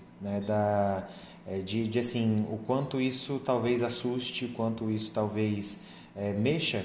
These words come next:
com a gente, porque olha quantas questões em aberto. E questões em aberto podem ser bem assustadoras,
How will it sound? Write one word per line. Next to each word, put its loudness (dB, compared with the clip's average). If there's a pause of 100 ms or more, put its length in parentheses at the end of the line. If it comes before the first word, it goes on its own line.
(120)
com -4
a -2
gente, -4
porque 0
olha 4
quantas -2
questões -2
em 4
aberto. -2 (840)
E 0
questões 0
em 4
aberto 2
podem 0
ser 2
bem 2
assustadoras, -2